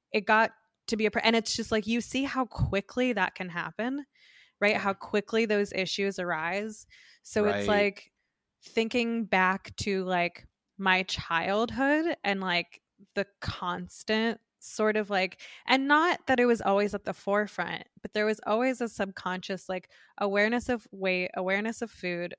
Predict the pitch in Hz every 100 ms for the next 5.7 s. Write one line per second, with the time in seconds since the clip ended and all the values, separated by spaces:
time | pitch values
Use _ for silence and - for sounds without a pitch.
0 | - 185 190 208 208 208 196 190 185 -
1 | - - 226 247 - 233 220 214 - 196
2 | 190 - 196 208 202 202 240 285 269 -
3 | - 226 247 262 - 208 - - 185 185
4 | 202 190 185 175 175 180 170 180 180 -
5 | 170 170 - 175 185 190 -